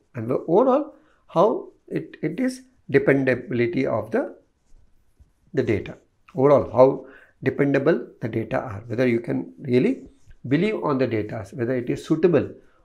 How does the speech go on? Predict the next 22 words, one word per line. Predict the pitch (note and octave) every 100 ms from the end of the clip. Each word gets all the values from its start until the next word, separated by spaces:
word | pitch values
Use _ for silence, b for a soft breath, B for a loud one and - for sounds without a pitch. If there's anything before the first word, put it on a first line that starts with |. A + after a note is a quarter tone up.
| b -
or | A2
whether | A2+ C3
it | E3+
is | B3+ - - _ _ -
complete | D3 D3+ F#3 G3+ - A#2+
data | A#2+ A#2+ C3 B2 -
are | D3 A3+ - - -
available. | A#2 G#2 F2+ D#2 G2 _ _
So | -
these | D3+ G3 A#3+ -
are | - D#3+
the | C4 - b b -
important | C#3+ D3 D#3 D#3+ D#3+ -
criteria, | B2+ A#2 A#2 F2+ - -
like | A2+ - _
the | A#2
specification | G2+ - C#3 - E3 E3+ E3+ D#3 E3+ E3 E3 _ _ b b b b _
to | - A#2
rule | C#3+ E3
out | E3
the | C#3+ -
errors, | C#3 D#3 D#3+ D#3